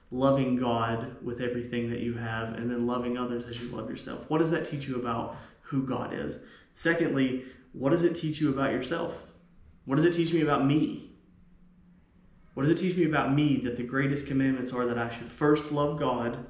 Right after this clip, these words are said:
above everything else, and then I should love others? And lastly, what does it teach me about how I need to live or treat others? Am I the type of person that loves God first and foremost and then loves other people?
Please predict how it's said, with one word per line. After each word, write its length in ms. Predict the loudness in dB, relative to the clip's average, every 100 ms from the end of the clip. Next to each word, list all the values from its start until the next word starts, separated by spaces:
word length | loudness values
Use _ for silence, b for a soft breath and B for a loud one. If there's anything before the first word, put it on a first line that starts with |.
| -18 _
above 260 | -8 -2 0
everything 440 | 2 0 -2 -2
else, 340 | 0 -2 -4 -6
and 160 | -4
then 100 | 0
I 100 | -2
should 180 | -2 -6
love 180 | -6 -4
others? 460 | -4 -4 -6 -10 -16 b b b b b b b b b b -20 -20 -20 _
And 120 | -2 4
lastly, 680 | 4 2 0 0 2 0 B B B B B
what 120 | 0 2
does 120 | 4
it 240 | 0 -4
teach 320 | -6 -4 -2
me 180 | 0 0
about 320 | 0 0 -2
how 440 | -2 -2 0 -2 -2
I 240 | 0 2
need 240 | 4 2 -2
to 140 | -4
live 240 | -4 -4 -4
or 60 |
treat 300 | -4 -2 0
others? 300 | 2 -2 -4 -12 -18 _ _ _ _ _ -20 _ _ _ _ _ _ _ _ _ _ -20 -20 -20 _ -20 _ _ -20 -20 -20 -20 -4
Am 140 | 4 6
I 140 | 6
the 60 | 2
type 140 | 0
of 100 | 2
person 300 | 2 2 0
that 160 | -2 0
loves 320 | 2 2 0
God 400 | 0 0 0 0
first 260 | -2 -4
and 100 | -8 0
foremost 720 | 2 2 4 2 2 -2 -6
and 300 | -4 -4 2
then 540 | 4 6 4 4 2
loves 280 | 2 2 0
other 220 | 0 0
people? 640 | -2 -4 -4 -2 -2 -4 B